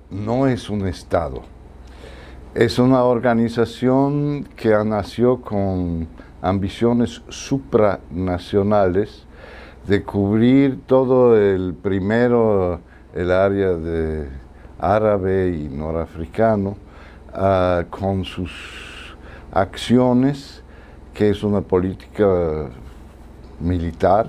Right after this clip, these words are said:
militarista, muy militarista, eh,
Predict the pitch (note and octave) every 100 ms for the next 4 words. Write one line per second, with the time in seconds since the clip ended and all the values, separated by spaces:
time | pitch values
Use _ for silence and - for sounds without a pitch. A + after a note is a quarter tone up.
0 | - F2+ E2 D2 F2 F2+ F#2+ G2 - -
1 | B2 A2+ G#2 G2 F2 D#2 - D2+ D#2+ D#2+
2 | - A2+ A#2 - - - - - - F#2
3 | F#2 D2 D2+